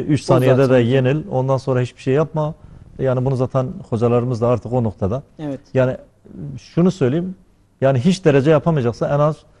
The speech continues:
Speaker 1: kendi harcırağını çıkarabilecek. Yani ilk altıya biz harcırah veriyoruz federasyon
Speaker 2: Evet.
Speaker 1: olarak.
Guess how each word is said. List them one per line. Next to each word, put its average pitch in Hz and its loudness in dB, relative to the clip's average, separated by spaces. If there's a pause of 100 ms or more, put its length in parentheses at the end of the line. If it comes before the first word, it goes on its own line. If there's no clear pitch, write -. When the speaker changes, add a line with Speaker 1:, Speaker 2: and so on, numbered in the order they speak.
(180)
Speaker 1:
kendi 135 2
harcırağını 117 0
çıkarabilecek. 120 0 (560)
Yani 117 0
ilk 123 -2
altıya 120 2
biz - -12
harcırah 120 0
veriyoruz 90 -4
federasyon 107 -2
Speaker 2:
Evet. 107 -2
Speaker 1:
olarak. 110 -4